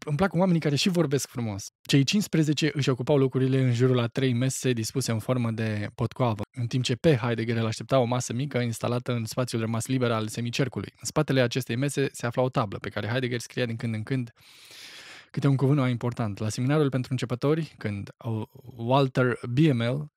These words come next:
coleg, uh, de seminar cu Dragomir și eu, o carte de la Walter B M L, de care vreau să vorbim. Băi! Wa-, Walter B M L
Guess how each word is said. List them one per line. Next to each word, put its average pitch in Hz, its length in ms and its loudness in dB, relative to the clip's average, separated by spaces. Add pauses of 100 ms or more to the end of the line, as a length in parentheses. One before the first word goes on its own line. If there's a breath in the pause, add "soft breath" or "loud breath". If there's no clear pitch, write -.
coleg, 123 540 -2
uh, 113 280 -2 (880)
de 123 120 -4
seminar 123 400 -2
cu 123 100 -8
Dragomir 117 480 -4
și - 140 -6
eu, 143 120 4
o 117 80 0
carte 135 360 0
de 113 120 -4
la 110 260 -2 (180)
Walter 113 340 -6
B 104 100 -10
M 113 220 -6
L, 113 280 -8 (340)
de - 100 -20
care 104 180 -8
vreau 113 200 -6
să 117 160 -8
vorbim. 107 480 -10 (240)
Băi! 185 640 2 (800 soft breath)
Wa-, 131 200 0
Walter 151 400 4
B 131 100 2
M 165 220 4
L 165 240 2